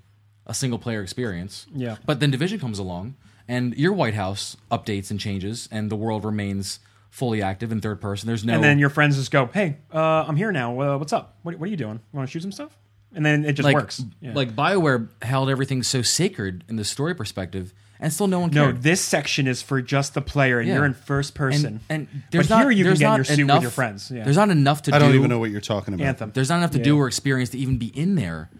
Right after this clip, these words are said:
Speaker 1: to care about it, 'cause all you're gonna do
Speaker 2: Mm.
Speaker 1: is go shoot some more shit in the open world. So
Speaker 2: Sure.
Speaker 1: that
Speaker 2: So then, then that makes
Speaker 1: was
Speaker 2: that,
Speaker 1: kind
Speaker 2: that
Speaker 1: of a
Speaker 2: makes the
Speaker 1: miss.
Speaker 2: hub world not as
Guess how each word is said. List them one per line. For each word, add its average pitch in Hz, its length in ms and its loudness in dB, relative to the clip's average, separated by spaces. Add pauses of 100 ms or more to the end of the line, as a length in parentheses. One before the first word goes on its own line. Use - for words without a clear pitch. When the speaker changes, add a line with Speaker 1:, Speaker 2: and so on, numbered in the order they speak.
(280)
Speaker 1:
to 127 100 -4
care 107 240 -2
about 87 240 -6
it, - 80 -12
'cause 127 100 -2
all 147 180 0
you're 190 120 0
gonna 165 160 0
do 117 400 -2 (180)
Speaker 2:
Mm. 113 160 -4 (160)
Speaker 1:
is 110 180 -4
go 117 220 0
shoot 113 260 -4
some 135 120 0
more 117 100 0
shit 131 240 -4
in 120 80 -2
the 123 80 2
open 120 220 -2
world. - 220 -8 (680)
So - 160 2
Speaker 2:
Sure. 165 40 10
Speaker 1:
that 165 360 2
Speaker 2:
So 185 200 4
then, 185 280 4
then 170 240 2
that 165 220 2
makes 156 260 4
Speaker 1:
was 120 100 0
Speaker 2:
that, 170 120 4
Speaker 1:
kind 113 140 2
Speaker 2:
that 117 40 4
Speaker 1:
of 98 60 0
a - 20 0
Speaker 2:
makes 92 180 2
the 117 60 -4
Speaker 1:
miss. 151 140 2
Speaker 2:
hub 175 200 4
world 143 220 4
not 131 260 4
as 127 380 -4